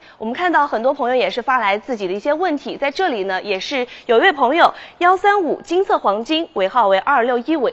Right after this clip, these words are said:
来自上海的郑先生提出了一个问题，也是问到两位老师。说到两位老师好，我想请教一个问题：国际黄金的价格呢是以美元计价的，那么国内黄金的价格是以人民币而计价的，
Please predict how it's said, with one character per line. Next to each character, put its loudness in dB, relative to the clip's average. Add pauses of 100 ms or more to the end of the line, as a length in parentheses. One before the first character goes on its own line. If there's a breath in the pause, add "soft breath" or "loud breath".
来 -2
自 -4
上 -4
海 -4
的 -2
郑 0
先 -2
生 -2 (280 loud breath)
提 -2
出 -2
了 0
一 -2
个 -2
问 -2
题， -10
也 -4
是 -6
问 -2
到 2
两 -6
位 -6
老 -4
师。 -4 (240 loud breath)
说 -4
到 6
两 6
位 6
老 6
师 -2
好， 2
我 0
想 -2
请 -6
教 -4
一 -6
个 -6
问 -4
题： -10 (380 loud breath)
国 6
际 4
黄 2
金 0
的 2
价 -4
格 -2
呢 -2
是 -6
以 -6
美 -2
元 -8
计 -2
价 0
的， 0 (220 loud breath)
那 0
么 2
国 6
内 0
黄 0
金 -4
的 -2
价 -4
格 -2
是 -6
以 -6
人 -2
民 -2
币 -2
而 -4
计 -10
价 -6
的， -6